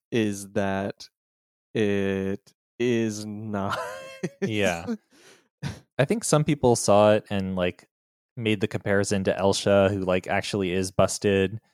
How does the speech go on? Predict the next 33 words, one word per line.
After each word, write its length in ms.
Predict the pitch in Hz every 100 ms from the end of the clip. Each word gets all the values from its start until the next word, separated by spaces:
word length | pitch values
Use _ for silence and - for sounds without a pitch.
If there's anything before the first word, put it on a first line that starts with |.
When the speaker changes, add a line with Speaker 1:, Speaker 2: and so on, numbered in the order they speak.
| _ _
Speaker 2:
'cause 140 | 113 98
it, 140 | 95
Speaker 1:
Mm-hmm. 300 | 143 117 92 95
Speaker 2:
it 120 | 92
looks 220 | 127 -
a 60 | 180
little 180 | 120 98
bit 160 | 101
like 200 | 95 92
that, 280 | 98 98 -
but 100 | 101
just, 180 | - 98
like, 140 | 101
these 340 | 101 113 107 - _ _ _
card 240 | - 107 95
types 500 | 104 92 - - - _ _ _ _ _ 104
don't 340 | 113 107 98 _ _ _ _
do 580 | - 104 101 95 92 90 -
any 220 | 95 92
of 60 | 87
the 60 |
same 300 | - 98 87
things 400 | 82 87 85 85
that, 260 | - 82 -
like, 200 | 90 -
Elsha 280 | 98 95 98
is 120 | 85 -
typically 360 | 104 87 87
doing 260 | 85 80 85
with 120 | 85
her 120 | 92
ability. 460 | 82 73 71 85 110 _ _ _ _ _ _ _ _ _ _ _ _ _ _ -
Speaker 1:
Mm-hmm. 300 | 139 101